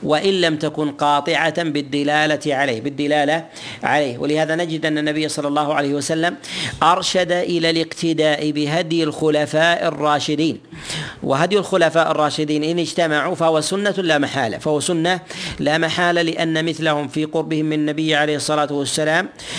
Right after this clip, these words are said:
وما فيهم من كمال الديانة والصديقية والولاية لا يمكن أن يخرجوا عنه،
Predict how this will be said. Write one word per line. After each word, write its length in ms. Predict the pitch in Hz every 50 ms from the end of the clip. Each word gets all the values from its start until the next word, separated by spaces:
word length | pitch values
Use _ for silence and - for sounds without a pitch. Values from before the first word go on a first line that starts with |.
| - - -
وما 320 | - 135 135 160 170 185 180
فيهم 400 | 180 190 185 180 180 170 160 156
من 180 | 156 151 143
كمال 480 | 139 151 143 147 147 151 156 156 156 151
الديانة 640 | 151 139 131 147 143 147 143 147 147 147 151 151 147 156
والصديقية 840 | 147 139 131 - - 143 131 143 143 139 151 156 160 156 151 - -
والولاية 680 | 143 147 143 143 143 143 151 160 170 175 190 202 196 - - 180 170 - -
لا 200 | - 143 143 147
يمكن 300 | 151 165 175 165 - 160
أن 100 | 156 156
يخرجوا 400 | 165 170 165 165 170 160 151 170
عنه، 160 | 170 175 147